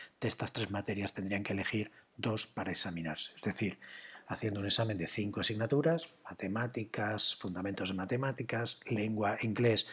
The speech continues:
y dos de cada uno de estos bloques, pues, eh,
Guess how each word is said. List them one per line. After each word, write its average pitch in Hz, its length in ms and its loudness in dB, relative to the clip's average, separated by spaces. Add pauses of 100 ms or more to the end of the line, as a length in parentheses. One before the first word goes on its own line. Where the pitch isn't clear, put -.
(280)
y 104 140 -2
dos 123 400 8 (380)
de 107 100 -2
cada 92 220 -2
uno 101 140 0
de 98 60 2
estos 110 280 -2
bloques, 120 420 0 (320)
pues, 107 400 2
eh, 95 320 2